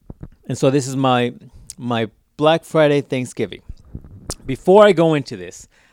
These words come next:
I wanna preface this story, but a couple things so you guys don't look down on me so much. Realize that I was a very young man when this happened. I was probably, I would imagine, eighteen-ish. I don't know the year per se, but I was probably eighteen.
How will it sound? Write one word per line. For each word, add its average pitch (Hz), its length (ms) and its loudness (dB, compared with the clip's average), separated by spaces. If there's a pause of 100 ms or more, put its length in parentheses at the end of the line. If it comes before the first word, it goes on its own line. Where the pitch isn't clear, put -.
I 127 80 -2
wanna 151 260 0
preface 156 680 0
this 113 200 -6
story, 104 440 -4
but 107 160 -8
a 107 40 -10
couple 131 280 -8
things 107 360 -8
so - 100 -10
you 110 140 -6
guys 107 220 -4
don't 104 180 -8
look 101 180 -10
down 104 200 -6
on 98 140 -10
me 92 120 -14
so - 160 -12
much. - 280 -16 (600)
Realize 175 500 8
that 139 120 2
I 143 80 6
was 139 140 2
a 123 80 -2
very 143 340 2
young 139 460 -2
man 110 400 -2
when 92 100 -10
this 90 140 -14
happened. - 400 -16 (420)
I 127 140 4
was 160 180 4
probably, 139 1160 4 (540)
I 131 140 2
would 139 180 4
imagine, 135 640 2
eighteen-ish. 123 1120 -4 (540)
I 123 80 0
don't 143 120 2
know 143 120 2
the 127 100 0
year 127 320 4
per 131 260 -2
se, 123 460 0
but 110 140 -2
I 110 80 2
was 107 120 -2
probably 139 440 2
eighteen. 117 680 -4